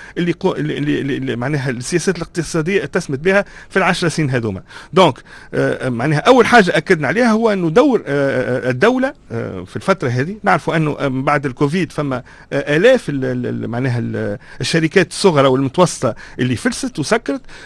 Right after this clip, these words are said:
آه، نعرفوا انه ال-، ال-، ال-، النسيج الاقتصادي خاصه في القطاع الخاص، وهو في القطاع العام والخاص، ولكن في، في القطاع الخاص ولا، آه، يعيش نوع من الهشاشه،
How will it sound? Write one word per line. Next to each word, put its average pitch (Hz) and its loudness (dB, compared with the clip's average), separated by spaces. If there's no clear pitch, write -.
آه، 160 4
نعرفوا 180 4
انه 170 2
ال-، 143 2
ال-، 127 0
ال-، 113 -4
النسيج 147 0
الاقتصادي 185 4
خاصه 185 0
في - -12
القطاع 156 -4
الخاص، 139 -2
وهو 120 -4
في - -10
القطاع 147 -2
العام 185 4
والخاص، 120 -2
ولكن 180 2
في، 165 -2
في - -8
القطاع 165 -2
الخاص 147 2
ولا، 165 4
آه، - 0
يعيش 147 0
نوع 175 4
من 156 2
الهشاشه، 202 2